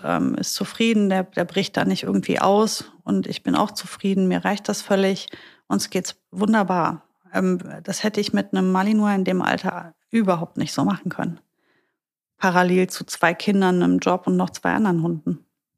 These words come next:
Nicht denkbar. Ähm, von daher, d-, das sollte dir schon bewusst sein, ähm, wie viel du dich in welch-,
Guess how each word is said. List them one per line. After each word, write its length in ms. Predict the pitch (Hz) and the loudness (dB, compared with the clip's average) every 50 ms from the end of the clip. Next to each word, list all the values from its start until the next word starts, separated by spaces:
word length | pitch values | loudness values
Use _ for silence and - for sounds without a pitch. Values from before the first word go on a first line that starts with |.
| _ | _
Nicht 220 | - 196 - - - | -8 -8 -6 -4 -2
denkbar. 400 | 185 196 196 202 - - 165 - _ _ _ _ _ _ _ _ - - - - - - _ _ _ _ _ _ - | -2 -2 -2 -2 -6 -8 -8 -10 _ _ _ _ _ _ _ _ -20 -20 -20 -20 -20 -20 _ _ _ _ _ _ -2
Ähm, 360 | - 185 180 175 170 - 175 | 0 0 2 2 2 0 0
von 200 | - - 180 180 | -2 -2 2 4
daher, 360 | 170 175 180 185 190 185 180 180 | 4 4 4 6 4 4 4 2
d-, 220 | 180 - - 196 185 - | 0 -6 -18 -18 -10 -4
das 200 | - 190 185 - | -4 -4 0 2
sollte 280 | 190 196 196 196 - | 4 4 4 2 0
dir 160 | 170 - 190 185 | -2 0 0 0
schon 220 | - - 214 196 | 0 2 2 2
bewusst 360 | 185 180 180 220 220 - - | 2 2 2 0 0 0 -2
sein, 500 | - 175 170 175 175 190 226 240 240 220 - _ - 185 180 185 | 0 2 2 2 4 4 4 2 2 0 -4 _ -20 -20 -8 -4
ähm, 200 | 196 190 185 170 | 0 0 2 2
wie 100 | 190 185 | 0 0
viel 240 | - - - 196 190 | 0 0 0 2 2
du 120 | 180 196 | 2 2
dich 220 | 185 175 196 185 - | 2 2 0 0 0
in 180 | 170 190 185 | 0 2 2
welch-, 260 | 175 180 185 180 175 | 4 2 2 2 -2